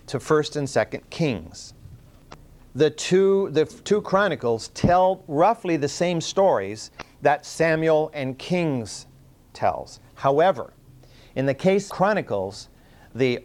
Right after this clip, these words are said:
chronicler much more focused on the spiritual aspect of everything than did the writer of Samuel and the writer of Kings. On top of that, what is for us? Then I'd read a passage in chapter twenty-one. Let's look at chapter twenty-two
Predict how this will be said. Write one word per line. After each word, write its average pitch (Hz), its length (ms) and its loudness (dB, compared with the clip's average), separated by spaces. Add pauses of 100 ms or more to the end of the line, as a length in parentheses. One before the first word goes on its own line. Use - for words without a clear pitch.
chronicler 151 760 0 (180)
much 185 340 0
more 196 200 2
focused 190 540 -2
on 160 260 -2
the 151 120 0
spiritual - 840 -2
aspect 175 760 -4
of 135 180 0
everything 113 580 -4 (240)
than 156 360 0
did 143 180 0
the 143 60 0
writer 135 320 2
of 131 80 -4
Samuel 113 520 -2 (220)
and 120 160 -2
the 120 60 0
writer 117 340 2
of 98 140 -6
Kings. 160 440 -4 (360)
On 123 100 0
top 127 260 -2
of 120 120 -10
that, 180 360 2 (420)
what 131 180 2
is 113 180 -6
for - 140 -8
us? - 240 0 (220)
Then 107 220 0
I'd 113 160 -2
read 113 160 4
a 113 60 -2
passage 110 480 -4
in 101 200 -2
chapter 113 360 0
twenty-one. 113 500 -2
Let's 117 280 0
look 151 160 -2
at 113 120 -4
chapter 127 360 -2
twenty-two 110 800 -4